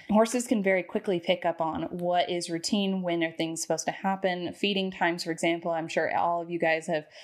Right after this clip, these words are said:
been in a barn at one point or another when it's feeding time, and you can't ask the horses to do anything because they're freaking out because it's feeding time.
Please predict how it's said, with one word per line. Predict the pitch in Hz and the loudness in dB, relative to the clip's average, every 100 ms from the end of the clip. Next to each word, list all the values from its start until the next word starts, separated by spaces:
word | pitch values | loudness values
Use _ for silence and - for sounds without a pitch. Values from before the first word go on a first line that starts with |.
| - - _ | -20 -20 _
been | 202 196 | 2 4
in | 190 | 2
a | |
barn | 175 175 180 | 2 2 2
at | 180 175 | 0 0
one | 180 175 | 0 -2
point | 190 180 | -2 -2
or | 170 | -2
another | 160 160 170 | 0 0 0
when | 160 151 | -2 -4
it's | 139 | 0
feeding | 226 226 208 | 2 4 2
time, | 196 180 170 170 - - | 2 2 2 -2 -8 -2
and | 175 | -2
you | 196 | 2
can't | - 226 | 2 2
ask | 196 185 | 2 2
the | |
horses | 185 175 170 | 0 0 -2
to | 160 | -2
do | 156 165 | -2 0
anything | 185 170 160 147 147 - - | 0 -2 -2 -2 -4 -12 -6
because | 175 180 170 | 0 0 0
they're | 160 | 0
freaking | 196 190 190 | 0 2 2
out | 185 | 4
because | 180 196 196 | 2 2 2
it's | 190 170 - - - - | 2 0 -6 -18 -20 4
feeding | 277 220 185 | 4 6 4
time. | 175 156 170 | 4 4 0